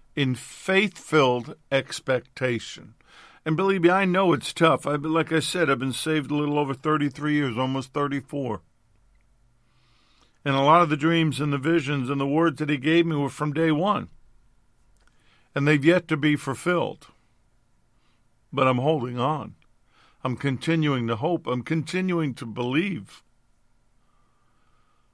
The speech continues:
Habakkuk two, verses two and three says, "And the Lord answered me and said, 'Write the vision, make it plain on tablets,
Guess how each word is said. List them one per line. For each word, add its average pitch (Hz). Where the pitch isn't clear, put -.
Habakkuk 160
two, 147
verses 151
two 170
and 143
three 160
says, 151
"And 143
the -
Lord 151
answered 151
me 131
and 131
said, 156
'Write 165
the 165
vision, 117
make 165
it 160
plain 156
on 143
tablets, 120